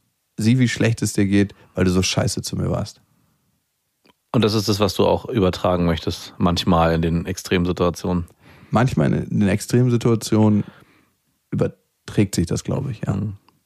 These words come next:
Speaker 2: Also für mich hört sich so an, dass ihr auf jeden Fall so festgefahren seid, dass es, ich ihr das gar nicht mehr vorwerfen kann, dass sie dir nicht hilft in der Situation, wo der Kaffee durch die ganze Wohnung fliegt, sondern ich glaube, das ist für sie genauso auch ein Moment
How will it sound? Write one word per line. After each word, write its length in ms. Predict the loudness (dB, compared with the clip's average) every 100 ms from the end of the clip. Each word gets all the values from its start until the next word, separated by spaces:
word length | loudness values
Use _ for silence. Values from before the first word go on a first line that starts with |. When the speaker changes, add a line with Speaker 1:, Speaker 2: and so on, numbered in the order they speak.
| _ _ _ _ _
Speaker 2:
Also 200 | -2 2
für 80 | 2
mich 160 | 4 2
hört 120 | 0
sich 100 | 0
so 80 | 2
an, 100 | 2
dass 160 | 2
ihr 200 | 0 0
auf 180 | -2 0
jeden 140 | 0 0
Fall 100 | 0
so 80 | -2
festgefahren 640 | -2 -4 -2 -2 0 2
seid, 240 | 2 0 -2 -20 -20 -20 -20 -20 _ -4
dass 380 | -4 -4 -10
es, 260 | -6 -6 -6
ich 600 | -8 -6 -6 -8 -8 -2
ihr 60 | 0
das 120 | 2
gar 100 | 0
nicht 80 | 2
mehr 100 | 2
vorwerfen 440 | 2 2 2 0
kann, 200 | 0 2
dass 100 | 2
sie 80 | 0
dir 100 | 0
nicht 140 | 0
hilft 340 | 0 0 0 0
in 80 | 0
der 80 | 2
Situation, 800 | 0 -2 0 0 2 4 2 0
wo 100 | 0
der 140 | 0
Kaffee 460 | 0 -2 0 2 2
durch 160 | -2 -4
die 100 | -2
ganze 240 | 0 0
Wohnung 240 | 2 2
fliegt, 340 | 0 -2 -2 -4 -20 -20 -20 -4
sondern 140 | 0
ich 60 | 0
glaube, 140 | -2 -4
das 100 | -8
ist 120 | -4
für 120 | 0
sie 160 | 0 2
genauso 460 | 2 4 2 2
auch 160 | 0 2
ein 40 |
Moment 440 | 2 4 4 0